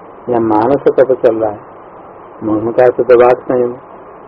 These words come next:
वाक् संयम कहे तो वांग्मय तप होना चाहिए, मनोमय तप कैसे होगा? वाक् संयम तो है मनो, किन्तु मन संयम पूर्वक भवति। मन का संयम होने पर जो मौन है, वो मौन लेना। इति कार्य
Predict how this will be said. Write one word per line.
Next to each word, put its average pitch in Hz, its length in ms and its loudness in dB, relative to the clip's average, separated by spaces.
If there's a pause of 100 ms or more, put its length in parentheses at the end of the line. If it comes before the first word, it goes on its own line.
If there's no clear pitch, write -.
(200)
वाक् 107 320 -6
संयम 123 340 0
कहे 127 260 -2
तो 127 200 2
वांग्मय 110 500 -2
तप 127 240 0
होना 127 200 -4
चाहिए, 131 220 0
मनोमय 113 400 -2
तप 123 280 0
कैसे 127 260 -2
होगा? 120 200 -4 (1500)
वाक् 98 320 -6
संयम 131 300 -2
तो 131 140 2
है 139 200 4
मनो, 151 220 0 (520)
किन्तु 135 220 0
मन 110 200 -2
संयम 151 440 2
पूर्वक 127 400 2
भवति। 110 320 -6 (600)
मन 113 480 -2
का 156 40 4
संयम 131 360 -2
होने 131 220 -2
पर 180 180 2
जो 139 260 4
मौन 113 160 -2
है, 104 80 -4
वो 120 200 2
मौन 101 280 -4
लेना। 90 240 -10 (1400)
इति 113 220 -2
कार्य 113 400 0